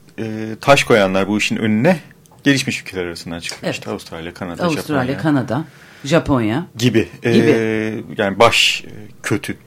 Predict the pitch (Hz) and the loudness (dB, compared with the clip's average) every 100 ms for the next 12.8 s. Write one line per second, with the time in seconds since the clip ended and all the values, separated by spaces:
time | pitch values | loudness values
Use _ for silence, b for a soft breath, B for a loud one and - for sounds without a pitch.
0 | - 98 98 101 110 127 127 - - 170 | -8 -8 -4 -4 -2 2 2 2 2 2
1 | - 185 92 104 87 - - 95 98 196 | 4 2 4 4 4 4 6 6 6 4
2 | 170 208 202 175 208 190 185 180 180 196 | 2 2 2 0 -2 -2 0 2 2 2
3 | 180 165 156 190 185 170 160 160 208 185 | 4 2 4 2 2 -4 -4 -2 2 2
4 | 170 - 170 160 139 185 B B B 180 | 0 0 4 6 6 4 B B B 0
5 | 180 185 - - 175 180 175 147 131 127 | 2 2 -2 -4 -4 -2 2 4 4 2
6 | - - 135 135 123 131 190 156 139 120 | -10 -2 -2 -2 -2 0 2 2 2 0
7 | - - 143 127 - 120 123 98 73 139 | -6 -4 -2 -2 -2 4 4 4 0 -4
8 | 131 131 131 123 120 - 127 - B B | 0 -2 -2 -6 -6 -6 -8 -8 B B
9 | B - 123 110 - 131 127 - 131 120 | B -6 -4 -4 -4 -2 -2 -2 -2 0
10 | 175 - - 110 120 135 123 131 123 - | 0 -2 -6 0 4 6 6 6 4 4
11 | 117 104 104 104 - 110 104 104 107 117 | 4 4 0 -4 0 2 2 2 0 0
12 | 104 95 - - 160 - - | -2 -2 -2 2 2 2 -4